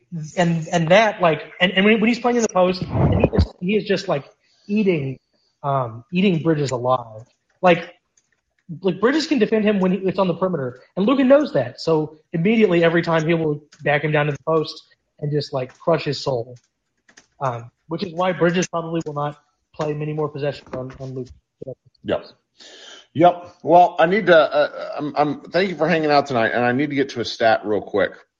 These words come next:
Speaker 2: that Amar posted before I forget about it. So you have anything else before I, before I, uh, move on?
Speaker 1: Nope. Thanks for having me up.
Speaker 2: You're the man, buddy. All right. So our guy Amar posted in the chat a little while back, uh, a tweet from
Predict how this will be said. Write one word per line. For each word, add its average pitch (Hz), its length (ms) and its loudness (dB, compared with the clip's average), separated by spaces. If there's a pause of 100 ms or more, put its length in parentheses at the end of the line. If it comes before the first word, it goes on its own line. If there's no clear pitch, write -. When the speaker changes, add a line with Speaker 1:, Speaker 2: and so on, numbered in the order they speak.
Speaker 2:
that 90 140 2
Amar 90 280 -2
posted 80 400 -6
before 82 320 -2
I - 60 -18
forget 78 220 -6
about 73 220 0
it. - 100 -6
So - 100 -4
you 110 60 6
have 113 100 4
anything 120 240 0
else 127 220 2
before 123 260 4
I, 110 40 4
before 123 280 4
I, 120 220 6 (160)
uh, 120 40 4
move 120 220 0
on? 135 220 2
Speaker 1:
Nope. 180 260 2
Thanks 170 200 0
for 175 100 0
having 151 120 -4
me 143 100 -2
up. 123 220 -6 (920)
Speaker 2:
You're 90 120 -2
the 82 60 -4
man, 78 200 -6
buddy. 73 200 -6
All 139 80 8
right. 160 220 4
So 156 380 4 (180)
our 135 100 4
guy 190 200 8
Amar 180 360 0
posted 151 480 -4
in 131 160 -6
the 131 80 -6
chat 127 440 4 (460)
a - 40 -10
little 127 180 -2
while 120 320 4
back, 190 380 4 (240)
uh, 123 280 2
a 120 60 -4
tweet - 500 -10
from 131 460 -6